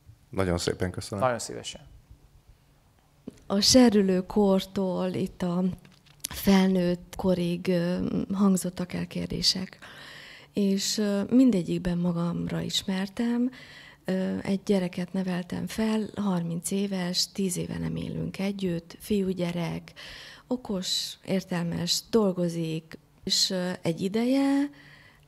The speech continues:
Speaker 3: ö, hát, hogy is mondjam, megromlott a viszony. És én, ö, ki is vontam magam ebből a történetből, mert már egy harminc évesnek nem kell anyuka.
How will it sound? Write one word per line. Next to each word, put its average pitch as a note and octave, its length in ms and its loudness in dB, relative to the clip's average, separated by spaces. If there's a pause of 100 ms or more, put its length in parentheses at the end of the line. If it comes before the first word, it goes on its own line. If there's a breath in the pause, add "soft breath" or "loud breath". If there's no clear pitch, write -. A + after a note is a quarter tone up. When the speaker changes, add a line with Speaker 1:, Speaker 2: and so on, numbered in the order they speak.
Speaker 3:
ö, G#3 600 2 (1040 soft breath)
hát, A#3+ 340 -2
hogy F3 180 -2
is E3+ 200 -8
mondjam, F3+ 600 -4 (600 loud breath)
megromlott E3 560 2
a F3+ 80 -2
viszony. E3 640 -6 (1120 loud breath)
És B3+ 320 4
én, C4 280 4
ö, C4 220 0
ki C#4+ 200 4
is D#3+ 160 2
vontam F3 640 -2
magam F3 340 -2
ebből F3 320 -2
a F3 80 -4
történetből, B3 840 0
mert B3+ 220 2
már C4 180 4
egy B3+ 140 -2
harminc G#3+ 360 -2
évesnek F3+ 420 -2
nem G#3 160 2
kell C#3+ 140 -10
anyuka. D#3 580 -10